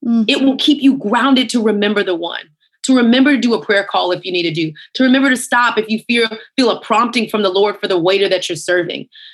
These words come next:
Speaker 2: T-, who cares about time and where we have to go? There's a one in your life almost every single day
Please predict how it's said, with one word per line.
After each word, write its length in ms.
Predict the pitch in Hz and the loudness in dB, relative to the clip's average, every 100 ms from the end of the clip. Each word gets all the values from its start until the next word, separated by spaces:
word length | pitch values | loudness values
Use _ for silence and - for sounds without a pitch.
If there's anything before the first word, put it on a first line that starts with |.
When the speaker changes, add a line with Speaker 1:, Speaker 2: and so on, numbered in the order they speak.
| _ | _
Speaker 2:
T-, 160 | - - - | -14 -8 -2
who 240 | 262 349 349 - | 2 2 0 -6
cares 240 | 311 339 302 | -2 0 2
about 320 | 285 277 214 - - - | 2 0 -2 -10 -20 -6
time 320 | - 294 285 | 0 2 2
and 80 | 254 | 2
where 100 | 247 | 0
we 80 | 233 | -2
have 180 | 233 - | -4 -4
to 160 | 220 | -4
go? 400 | 160 226 247 208 - - | 0 0 2 0 -4 0
There's 160 | 262 | 0
a 80 | 254 | 2
one 300 | 196 202 294 | 0 2 4
in 80 | 285 | 4
your 100 | 226 | 4
life 280 | 220 277 269 | 0 -2 -4
almost 320 | 262 254 254 - | 0 2 0 -2
every 260 | 180 277 | -2 0
single 360 | 262 269 254 247 | 0 2 0 2
day 460 | 208 220 254 196 | 0 0 0 -2